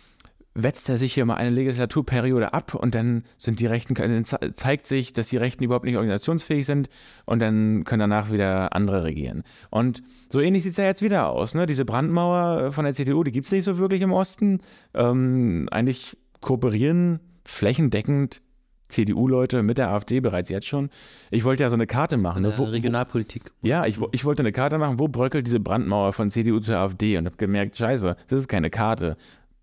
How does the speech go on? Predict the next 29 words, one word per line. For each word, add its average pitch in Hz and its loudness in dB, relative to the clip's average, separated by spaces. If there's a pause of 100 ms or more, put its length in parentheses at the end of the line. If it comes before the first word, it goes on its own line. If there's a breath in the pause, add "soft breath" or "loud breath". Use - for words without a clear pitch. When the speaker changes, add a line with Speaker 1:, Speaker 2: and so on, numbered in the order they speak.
(120)
Speaker 1:
die, - -6
die 120 2
Frage 135 2
ist 101 -2
falsch 120 0
rum 104 0
gestellt. 113 2
Man 98 0
könnte 113 0
noch 101 0
fragen, 107 0
wo 110 2
ist, 117 -6
wo 127 0
ist 117 -2
sie 123 -2
noch 101 0
nicht, 156 0 (240 soft breath)
Speaker 2:
Mhm. 104 -2
Speaker 1:
äh, 98 2
gebrochen? 92 -2 (580 loud breath)
Und 131 0 (220)
deshalb, 175 -2 (600)
denke 143 0
ich, - -2
ist - -2
dieser 139 0
Aktionismus, 135 -2
der 120 0